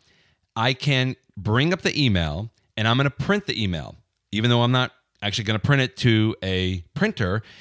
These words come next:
It's actually the little reply button. There's a print menu under the reply button there. But when that print menu comes up,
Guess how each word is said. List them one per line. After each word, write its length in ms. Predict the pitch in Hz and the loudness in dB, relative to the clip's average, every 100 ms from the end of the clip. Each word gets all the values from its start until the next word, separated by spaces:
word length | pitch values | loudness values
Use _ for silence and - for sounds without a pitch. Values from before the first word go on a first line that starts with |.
| - | -10
It's 140 | 101 120 | -2 0
actually 260 | 160 160 | 2 2
the 100 | 131 | 2
little 220 | 127 135 | 2 0
reply 500 | 110 104 - 143 123 | 0 -2 -2 0 0
button. 320 | 117 92 85 82 | 0 -2 -2 -4
There's 200 | 87 95 | -4 -6
a 60 | |
print 360 | 92 - 127 - | -6 -4 -2 -2
menu 320 | 101 92 92 | -2 2 2
under 100 | 92 | 0
the 80 | 87 | -2
reply 360 | 90 - 113 | -4 -2 -2
button 280 | 107 90 82 | -2 -4 -6
there. 220 | 78 67 - - - - - | -8 -10 -14 -20 -20 -8 0
But 120 | 135 | 2
when 160 | 143 | 4
that 180 | 147 151 | 2 0
print 240 | - 214 190 | 0 -2 0
menu 240 | 180 151 | 0 0
comes 280 | - 135 107 | -2 -2 2
up, 300 | 92 104 | 0 0